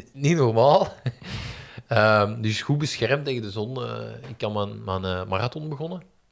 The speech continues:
Eh, mijn schoen zat even niet goed, dus ik stopte nog even bij de smalle. En die zei, ehm, de, de eerste voor u is tien minuten, eh, loopt tien minuten voor u. En ik denk dat ik tweeëntwintigste was of zo toen.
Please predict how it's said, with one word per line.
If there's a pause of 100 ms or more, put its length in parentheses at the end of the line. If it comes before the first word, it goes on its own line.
(600)
Eh,
mijn
schoen
zat
even
niet
goed,
dus
ik
stopte
nog
even
bij
de
smalle. (720)
En
die
zei, (520)
ehm, (360)
de,
de
eerste
voor
u
is
tien
minuten, (640)
eh,
loopt
tien
minuten
voor
u. (120)
En
ik
denk
dat
ik (320)
tweeëntwintigste
was
of
zo
toen.